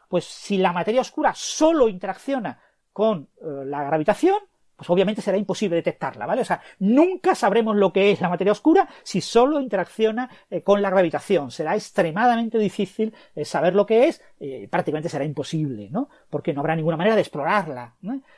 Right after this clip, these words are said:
O sea, tenemos que asumir que la materia oscura interacciona muy poquito,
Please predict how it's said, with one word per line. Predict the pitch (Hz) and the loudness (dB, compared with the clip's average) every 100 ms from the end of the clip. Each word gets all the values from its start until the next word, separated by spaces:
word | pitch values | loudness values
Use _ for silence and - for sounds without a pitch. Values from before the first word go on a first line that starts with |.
| _ | _
O | - | -10
sea, | 160 | -6
tenemos | 165 220 | -4 -4
que | - 214 | -2 -2
asumir | - 180 190 254 277 285 - _ | -2 -2 2 2 2 -2 -10 _
que | - 214 247 | -2 4 4
la | 190 | 4
materia | 160 214 | 0 0
oscura | 226 240 254 | -2 4 2
interacciona | 247 208 - - 240 220 | 4 -2 -2 0 0 2
muy | 214 277 381 427 427 381 320 226 | -4 0 2 4 4 4 4 4
poquito, | 185 151 131 - | 0 -8 -10 -20